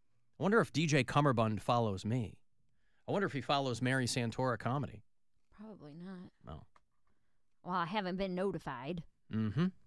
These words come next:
Speaker 1: Well, I imagine you
Speaker 2: And
Speaker 1: probably
Speaker 2: look.
Speaker 1: would have.
Speaker 2: Yeah, I feel like that's something
Speaker 1: How do you know if somebody's following you?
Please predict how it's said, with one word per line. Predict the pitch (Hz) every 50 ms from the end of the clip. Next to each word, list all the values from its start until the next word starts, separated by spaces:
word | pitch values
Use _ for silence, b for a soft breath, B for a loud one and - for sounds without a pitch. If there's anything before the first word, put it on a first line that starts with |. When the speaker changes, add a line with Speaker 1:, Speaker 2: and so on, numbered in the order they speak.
| - _ _ _ _ _ _ _ - -
Speaker 1:
Well, | 87
I | 90 90
imagine | 90 98 104 98 98
you | 92
Speaker 2:
And | 76 -
Speaker 1:
probably | 110 98 87 82 85
Speaker 2:
look. | 87 85 98
Speaker 1:
would | 104 95
have. | 95 82 82 85 - - - _ _ _ _ _ _ _ _ _ _ _ _ _ _ _ _ _ - - _ _ _ _
Speaker 2:
Yeah, | - 185 156 - -
I | -
feel | - - 165
like | 160
that's | - 156 160 -
something | - 160 - -
Speaker 1:
How | - -
do | 185
you | 226
know | 240 226
if | 202
somebody's | - 226 214 220 196
following | - - 185 190 202 214 220 220
you? | 220 233 226 208